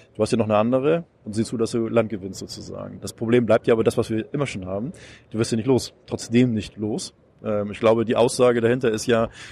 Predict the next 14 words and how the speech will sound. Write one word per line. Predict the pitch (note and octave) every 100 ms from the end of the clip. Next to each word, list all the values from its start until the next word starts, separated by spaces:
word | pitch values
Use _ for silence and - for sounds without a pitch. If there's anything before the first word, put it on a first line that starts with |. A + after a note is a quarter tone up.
| - -
man | G#2
möchte | A#2 A2+
schnell | A#2+
abschieben | A2 - C#3+ G2+
können. | A2 G2 F2+ D#2+ _ _ _ _ _ _ - - -
Wenn | A2
es | G#2+
aber | G#2
kein | - A2
Abkommen | G#2+ - - A2+ G#2
gibt | G2+ - -
in | G#2+
den | G2+
Ländern | G#2 G2 F#2+ F#2